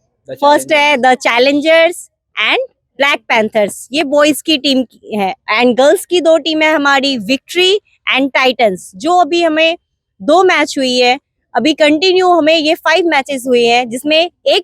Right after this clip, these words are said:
Speaker 2: मैच में फोर फोर क्वार्टर्स सारे गर्ल्स बॉयज़ ने खेला है। टेन टेन मिनट्स के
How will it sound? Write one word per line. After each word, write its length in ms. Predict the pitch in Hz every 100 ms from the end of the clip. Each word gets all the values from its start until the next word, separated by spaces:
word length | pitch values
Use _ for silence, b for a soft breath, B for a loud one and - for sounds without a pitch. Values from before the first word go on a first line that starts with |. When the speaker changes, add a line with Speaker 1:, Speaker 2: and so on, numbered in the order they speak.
| 330
Speaker 2:
मैच 260 | 269 254 254
में 160 | 254
फोर 260 | 285 311 339
फोर 200 | 370 370
क्वार्टर्स 460 | 311 247 233 269
सारे 500 | - - - 285 330
गर्ल्स 380 | 320 262 277 - 247
बॉयज़ 260 | 247 226
ने 120 | 269
खेला 280 | 277 359 330
है। 160 | 214 175 b b b -
टेन 160 | 294 311
टेन 200 | 392 359
मिनट्स 300 | 320 320 -
के 180 | 294